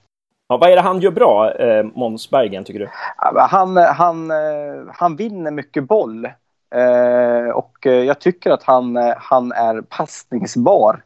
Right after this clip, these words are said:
Speaker 2: hela tiden. Ifrån, eh, eh, när backlinjen har bollen så är, är Måns passningsbar.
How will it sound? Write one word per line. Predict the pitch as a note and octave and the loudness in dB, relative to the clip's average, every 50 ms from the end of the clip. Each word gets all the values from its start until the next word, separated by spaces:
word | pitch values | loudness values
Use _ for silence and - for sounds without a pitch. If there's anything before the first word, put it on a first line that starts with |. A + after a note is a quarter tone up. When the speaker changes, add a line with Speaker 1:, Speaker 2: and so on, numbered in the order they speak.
| _ _ _ _ - | _ _ _ _ 2
Speaker 2:
hela | C3 A#2 G#2+ A2 | 2 2 2 0
tiden. | - - G#2+ - G#2 G2+ F#2+ _ _ | -2 -6 -6 -6 -6 -6 -8 _ _
Ifrån, | - B2 A#2+ - - B2 A2+ G#2+ G#2+ G#2+ G#2+ | -12 -10 -10 -6 -4 -2 -2 -2 -2 0 2
eh, | A2 G#2+ G#2 G#2 G#2 G2+ - _ _ - - - - - _ _ _ | 2 4 4 4 4 2 0 _ _ -20 -20 -20 -20 -20 _ _ _
eh, | - A#2 A#2 A2 G#2+ G#2 G2 - _ - | 0 2 2 2 2 0 -2 -6 _ -4
när | A#2 B2+ | -2 0
backlinjen | B2+ C#3+ C3 - - D3 D#3+ E3+ D#3+ D3 B2 | 2 0 0 -2 -4 -6 -6 -4 -2 -2 -2
har | B2 | -2
bollen | A2+ C3 D3 C#3+ B2+ A2+ G#2+ G#2 | -2 -2 -2 -2 -4 -6 -12 -8
så | - A#2+ | -6 -4
är, | A2+ A2+ A2 A2 G#2+ | -4 -2 -4 -4 -6
är | A2 G2+ - B2 B2 | -6 -6 -4 -2 0
Måns | A#2+ B2 A#2+ A2+ G#2+ - - - | 0 0 -2 -2 -6 -10 -14 -6
passningsbar. | - C#3+ B2+ - - A#2+ G#2+ - - D#3+ C3+ A2 | -4 -4 -4 -4 -8 -14 -10 -2 0 0 0 0